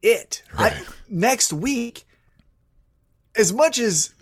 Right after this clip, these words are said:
Speaker 1: it will probably be a fun match, and they're gonna figure out fun spots to have us talk about next week on the podcast.
Speaker 2: Yeah.
Speaker 1: I don't think I care who wins that
Speaker 2: Well,
Speaker 1: match.
Speaker 2: and so they gave Sammy that moment, and we're like, "What, guys? Like, that wasn't necessary, right?" But, like,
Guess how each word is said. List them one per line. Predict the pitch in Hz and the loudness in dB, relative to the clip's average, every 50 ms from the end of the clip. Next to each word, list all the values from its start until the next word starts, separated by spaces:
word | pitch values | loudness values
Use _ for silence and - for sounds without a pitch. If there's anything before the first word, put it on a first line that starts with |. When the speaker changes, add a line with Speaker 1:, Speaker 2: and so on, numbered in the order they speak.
| _ _ _ _ _ | _ _ _ _ _
Speaker 1:
it | - 226 208 | -8 -6 -4
will | 190 175 160 151 | -4 -4 -4 -4
probably | - 220 220 220 214 185 185 170 | -2 0 2 2 4 4 4 4
be | 160 180 165 | 4 2 0
a | 131 | 0
fun | - - - 180 175 156 139 | 0 -2 -2 -2 -2 -2 -4
match, | 135 131 139 165 170 - 135 | -4 -4 -4 -4 -4 -4 -2
and | 131 139 | 0 2
they're | 160 160 | 2 2
gonna | 151 156 143 | 0 -2 -4
figure | 117 - 160 147 131 135 139 | -4 -4 -4 -2 -2 0 0
out | 139 143 - - | 0 -2 -4 -4
fun | - 147 143 139 | -4 -4 -4 -2
spots | 139 - - 135 131 139 143 - - | -4 -6 -4 -4 -4 -4 -4 -6 -6
to | - 127 117 | -6 -6 -4
have | 123 131 131 127 | -4 -4 -4 -4
us | 127 - | -4 -6
talk | - 135 127 123 - | -4 -4 -6 -6 -6
about | 131 127 123 120 123 - 160 | -6 -4 -4 -4 -4 -6 -6
next | 123 131 131 - - - | -6 -4 -4 -4 -4 -4
week | 143 139 139 131 - | -4 -4 -4 -4 -4
on | 131 120 | -4 -6
the | 117 | -6
podcast. | - - 131 135 151 - - 202 220 - - - _ _ | -4 -4 -4 -4 -4 -4 -4 -4 -4 -4 -6 -10 _ _
Speaker 2:
Yeah. | - 110 101 92 87 - _ _ | -12 -10 -8 -8 -10 -10 _ _
Speaker 1:
I | - - 202 | -8 -6 -6
don't | 247 240 247 - | -6 -6 -8 -8
think | 233 247 233 | -6 -4 -2
I | 220 180 | -2 -4
care | 147 - - 233 240 226 175 | -4 -4 -4 -2 0 0 0
who | 143 202 220 | 0 -2 -2
wins | 202 151 139 147 226 294 294 262 170 135 | -2 -2 -2 -2 -2 -2 -2 -4 -4 -4
that | 143 151 151 | -4 -4 -4
Speaker 2:
Well, | 156 175 | -4 -4
Speaker 1:
match. | 240 269 220 104 - - - - - - - | -4 -6 -6 -10 -12 -10 -10 -10 -10 -10 -12
Speaker 2:
and | 139 131 | -12 -8
so | - 170 | -8 -6
they | 147 160 147 | -6 -6 -4
gave | 127 160 175 214 226 | -2 0 0 0 0
Sammy | - - 220 202 180 156 | 0 -2 -2 0 0 0
that | 135 123 113 110 | 0 -2 -2 -2
moment, | 104 98 95 104 113 - | -2 -2 -2 -2 -4 -6
and | 120 113 | -6 -4
we're | 117 113 110 | -4 -2 -2
like, | 107 98 95 90 - - _ _ _ _ _ _ _ _ _ _ _ _ _ _ | 0 0 -2 -2 -6 -10 _ _ _ _ _ _ _ _ _ _ _ _ _ _
"What, | 101 110 113 - _ _ - - - | -16 -16 -16 -18 _ _ -20 -20 -10
guys? | 110 107 107 113 101 92 90 - - - _ _ _ _ _ _ _ _ _ _ _ | -4 -2 -2 0 0 -2 -2 -4 -8 -10 _ _ _ _ _ _ _ _ _ _ _
Like, | 92 92 92 85 | -12 -10 -6 -4
that | 98 104 104 | -2 -2 0
wasn't | 101 104 95 107 110 104 | 0 -2 -4 -4 -6 -6
necessary, | 120 147 143 - 110 98 | -6 -6 -4 -4 -4 -2
right?" | 98 107 110 104 | -2 -4 -4 -4
But, | 110 104 | -6 -4
like, | 110 104 98 - | -2 -2 -2 -4